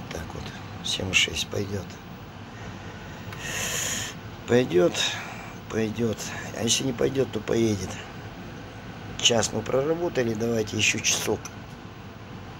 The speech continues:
Будем разгонять батарейки и потом, а, поставим их, загоним их в отстой. Через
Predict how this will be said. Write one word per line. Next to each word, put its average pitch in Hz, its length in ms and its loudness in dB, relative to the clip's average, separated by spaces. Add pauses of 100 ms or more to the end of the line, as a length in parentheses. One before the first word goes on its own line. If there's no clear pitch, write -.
(960)
Будем 113 380 6 (840)
разгонять 135 540 6
батарейки 127 600 4 (180)
и 156 120 2
потом, 120 460 2 (460)
а, 107 120 -2 (1080)
поставим 110 580 6
их, 107 100 -2 (320)
загоним 110 540 0
их 101 140 -2
в 98 60 0
отстой. 101 500 0 (2750)
Через - 800 8